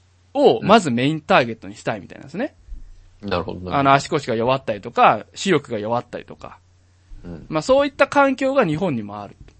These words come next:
Speaker 1: えー、ということで、まあ、そういった難易度の高い日本で自動運転技術を習熟させることで、世界の、まあ、大体の地域で、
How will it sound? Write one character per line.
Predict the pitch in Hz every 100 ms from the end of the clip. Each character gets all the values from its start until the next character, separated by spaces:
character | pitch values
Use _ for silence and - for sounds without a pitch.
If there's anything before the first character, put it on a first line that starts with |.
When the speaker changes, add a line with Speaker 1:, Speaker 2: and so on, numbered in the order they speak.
| _ _ _ _ - _ _ -
Speaker 1:
え | 127 117 110 104
ー、 |
と | 233
い |
う | 240
こ | 247
と | 185
で、 | 190 262 170
ま | 175
あ、 | 165
そ | 190
う |
い |
っ | 175
た | 190 175 _ _ _ -
難 | 170 185
易 |
度 | 156
の | 131
高 | 147 160
い | 135
日 | 131
本 | 143 147
で |
自 | 147 151
動 | 135 131
運 |
転 | 131 135 123
技 | 127
術 | 120 -
を | 110
習 | 104 131 123
熟 | 117 117
さ | 123
せ | 120 120
る | 120
こ | 120
と | 123
で、 | 208 240 131
世 | 160
界 | 151 131 117
の、 | 139 220 147 - _
ま | 156
あ、 | 127
大 | 180 285
体 | 349 330
の | 190
地 | - 165
域 | 139 139
で、 | 214 151